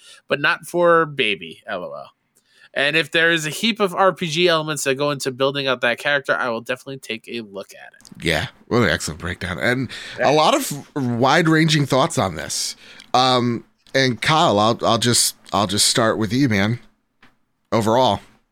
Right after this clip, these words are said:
Speaker 2: did you dig the show?
Speaker 1: Yeah, I dug the show. I dug, I dug it. Like we said, there was half of it were things I was excited for, which is a fantastic.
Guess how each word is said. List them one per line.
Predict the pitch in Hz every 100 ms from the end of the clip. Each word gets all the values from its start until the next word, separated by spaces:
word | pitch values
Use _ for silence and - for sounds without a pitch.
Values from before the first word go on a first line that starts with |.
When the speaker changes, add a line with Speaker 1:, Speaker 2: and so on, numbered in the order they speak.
| _ -
Speaker 2:
did | 104 98
you |
dig | 120 107
the | 117
show? | - 143 196 - _ _ _ _ _ _ - - - -
Speaker 1:
Yeah, | 285 285 175 -
I | 196
dug | 196 240
the | 233
show. | - 240 226 214
I | 190 190
dug, | 214 214 -
I | 180
dug | 247 175
it. | 107
Like | 139
we | 165
said, | 160 190
there | 147 139
was | 135
half | - 160 151
of | 170
it | 190 202 165
were | 143 139 - _ _ _ _ _ _ _ _ - _
things | - 175 175
I | 160
was | 151 139
excited | 131 135 127 147
for, | 170 196 226
which | 135 -
is | 131 117 -
a | -
fantastic. | 107 92 - 107 156 - 127 -